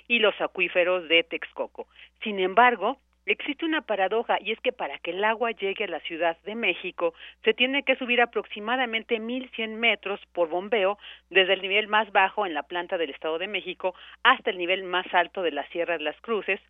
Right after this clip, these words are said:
para su posterior distribución por gravedad.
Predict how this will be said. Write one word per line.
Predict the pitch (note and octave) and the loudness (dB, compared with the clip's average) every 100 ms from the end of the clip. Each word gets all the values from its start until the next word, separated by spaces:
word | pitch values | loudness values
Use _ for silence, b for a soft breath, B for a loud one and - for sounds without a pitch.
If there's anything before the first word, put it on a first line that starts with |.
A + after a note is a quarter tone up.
| _ - | _ 4
para | G#3 G#3+ | 6 6
su | G#3 | 0
posterior | - D#3+ - D#3 E3+ | -10 -10 -8 -2 -2
distribución | D#3+ - D#3 D3+ - F3 E3 B B _ | -2 -10 -10 -10 -8 -8 -8 B B _
por | F3+ F3+ E3+ | 6 6 6
gravedad. | D#3+ C#3 B2+ A#2 G#2 | 0 0 -2 -6 -6